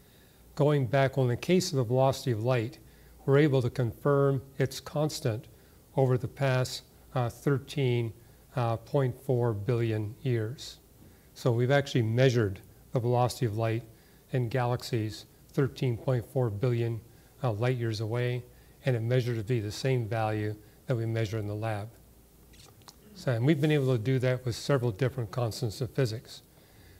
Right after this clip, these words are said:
So we can do that back in time, and we can also do it ubiquitously across the space of the universe. And that's something the Bible declared thousands of years ago, that the laws that govern the heavens and the earth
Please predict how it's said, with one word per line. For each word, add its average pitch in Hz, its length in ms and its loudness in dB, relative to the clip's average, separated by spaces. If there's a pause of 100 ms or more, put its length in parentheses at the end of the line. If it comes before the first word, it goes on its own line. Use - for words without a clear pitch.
So 120 260 0
we 120 180 2
can 123 180 2
do 151 180 6
that 151 260 4
back 135 240 2
in 120 100 0
time, 160 420 -2
and 131 120 0
we 127 120 0
can 127 120 0
also 139 260 2
do 123 200 2
it 127 140 -2
ubiquitously 117 920 0 (540)
across 123 520 -2
the 120 60 -8
space 113 500 -4 (100)
of 120 120 -2
the 110 80 -4
universe. 117 580 -4 (480)
And 151 80 4
that's 151 140 2
something 175 320 2
the 123 80 2
Bible 127 420 2
declared 117 540 0
thousands 123 500 0
of 113 100 -6
years 123 260 0
ago, 117 420 -2 (720)
that 135 140 2
the - 60 -2
laws 139 400 6
that 131 100 2
govern 135 380 4
the 123 120 0
heavens 127 420 2
and 120 140 0
the 117 100 0
earth 117 260 0